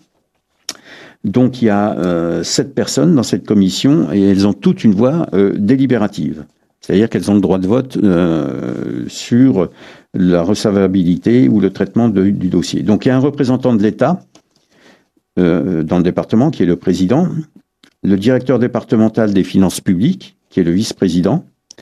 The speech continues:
le représentant local de la Banque de France, qui assure le secrétariat. Tout le secrétariat est assuré par la Banque de France, une fois que la demande a été déposée.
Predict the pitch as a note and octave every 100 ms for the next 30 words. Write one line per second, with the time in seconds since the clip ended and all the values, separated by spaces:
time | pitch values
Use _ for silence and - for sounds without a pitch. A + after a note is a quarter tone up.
0 | _ _ _ _ _ - F#2 G#2 C3 B2+
1 | A#2 A#2 A#2+ G#2 G2+ G#2 A2 G2 F#2+ F#2+
2 | F#2 F#2 - A2+ C3+ C3+ - G2+ G2+ -
3 | A#2+ A2 A#2 - A2+ G2+ F#2+ F2 - -
4 | F#3+ D#3+ B2 - A#2+ A#2+ A2+ A2+ B2 C3
5 | G#2 - A2+ A#2+ - F2+ F#2 G2 G2 F2+
6 | - - - - _ _ _ - F#2 A2
7 | - F2 F#2+ G#2 F#2+ E2+ F#2 E2+ - D#2
8 | D#2